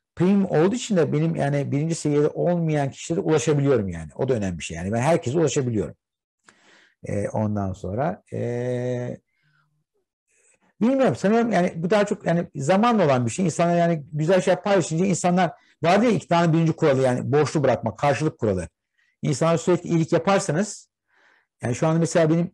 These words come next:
üç tane takipçim var. Bana geldiler, dediler ki, "Yani biz çok rahatsız oluyoruz. Her gün bize iyilik yapıyorsunuz." O yüzden mesela benim bütün, e, web, e, sos-, e, web sayfamdaki bütün yazılarımın kapaklarını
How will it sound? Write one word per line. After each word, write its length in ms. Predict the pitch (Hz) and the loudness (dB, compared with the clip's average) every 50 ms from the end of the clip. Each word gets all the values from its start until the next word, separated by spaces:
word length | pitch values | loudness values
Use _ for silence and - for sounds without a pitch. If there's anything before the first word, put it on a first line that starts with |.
| _ - | _ -4
üç 240 | 202 185 - - | -2 -2 -4 -2
tane 300 | - 165 147 156 180 180 | -2 0 0 0 0 0
takipçim 580 | - 165 147 156 151 - 147 - - 214 190 160 | 0 0 0 0 0 -2 -6 -4 -4 -2 0 2
var. 260 | 151 165 190 - - - _ 120 120 - - _ _ _ _ _ _ | 2 2 2 0 -4 -10 _ -16 -16 -16 -18 _ _ _ _ _ _
Bana 180 | - 127 147 165 | -2 0 0 2
geldiler, 360 | 160 165 165 160 156 165 143 | 4 4 4 4 4 2 2
dediler 380 | 151 160 156 180 233 247 240 - | 2 0 2 2 0 0 0 0
ki, 280 | - 160 165 - - _ _ _ _ _ _ _ _ _ - _ _ _ _ _ - | -2 -2 -2 -4 -8 _ _ _ _ _ _ _ _ _ -20 _ _ _ _ _ -4
"Yani 220 | 113 110 104 113 | -2 -2 0 0
biz 120 | 156 160 - | -2 -2 0
çok 240 | - 190 - 120 | -2 -2 0 2
rahatsız 300 | 120 135 147 175 175 - | 2 2 4 2 2 0
oluyoruz. 220 | 185 143 127 107 92 | 0 0 0 0 0
Her 200 | 98 143 165 175 | 0 0 2 2
gün 140 | 165 160 143 | 2 0 -2
bize 120 | 127 143 | -2 -2
iyilik 220 | 131 143 165 - | -2 -2 -2 -2
yapıyorsunuz." 640 | - 127 - 117 107 95 - 143 170 202 - - _ _ _ _ _ _ _ _ _ _ _ _ | -4 -4 -4 -4 -6 -4 -6 -8 -10 -10 -12 -16 _ _ _ _ _ _ _ _ _ _ _ _
O 120 | - 147 165 | -2 0 0
yüzden 220 | 165 147 170 160 | 2 2 0 0
mesela 260 | 156 147 - 160 147 | 0 0 0 0 0
benim 200 | 147 156 156 147 | 0 0 -2 -4
bütün, 380 | 143 - - 220 196 180 - - _ - | -6 -6 -4 -4 -6 -6 -8 -10 _ -8
e, 380 | 117 120 117 117 117 117 - - _ _ _ _ _ _ _ _ _ _ _ _ _ _ _ _ _ _ _ _ _ _ | -6 -4 -4 -4 -6 -6 -8 -12 _ _ _ _ _ _ _ _ _ _ _ _ _ _ _ _ _ _ _ _ _ _
web, 360 | _ 110 117 156 175 - - - | _ 0 0 0 0 0 -4 -6
e, 100 | 113 107 | -6 -4
sos-, 400 | - - 135 131 127 - - - | -2 -2 -2 -2 -4 -8 -8 -4
e, 600 | - 120 117 113 113 110 110 107 107 107 107 104 | -2 0 0 0 0 0 0 0 -2 -2 -4 -2
web 240 | 98 120 180 202 | 0 0 0 0
sayfamdaki 600 | - - 156 139 127 135 117 113 113 - - 110 | 0 0 0 0 0 -2 -2 -2 -4 -4 -4 -6
bütün 340 | 120 120 - 247 233 - - | -6 -4 -2 -2 -2 0 0
yazılarımın 400 | 123 143 139 131 139 131 120 101 | 0 0 0 0 -2 -2 -4 -6
kapaklarını 760 | - - 151 - - 175 175 - 151 131 127 147 196 247 | -6 -10 -6 -4 -4 -4 -2 -2 -2 -2 0 -2 -4 -6